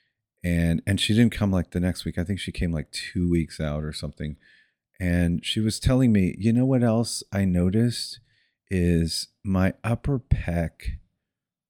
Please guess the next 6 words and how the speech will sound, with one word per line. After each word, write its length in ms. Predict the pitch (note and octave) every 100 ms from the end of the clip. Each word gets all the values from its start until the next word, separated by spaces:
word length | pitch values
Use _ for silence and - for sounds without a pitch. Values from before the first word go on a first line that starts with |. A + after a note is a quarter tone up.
| _
really 520 | F2+ F#2 F#2 F#2 F#2 -
aches 760 | E2+ D#2+ - - - - - _ _ _ _
when 460 | F2 F#2+ F#2 F#2 D#2
this 300 | F2+ E2+ - -
activates 640 | E2 D#2 F2 D#2+ D#2+ -
and 200 | D#2+ D#2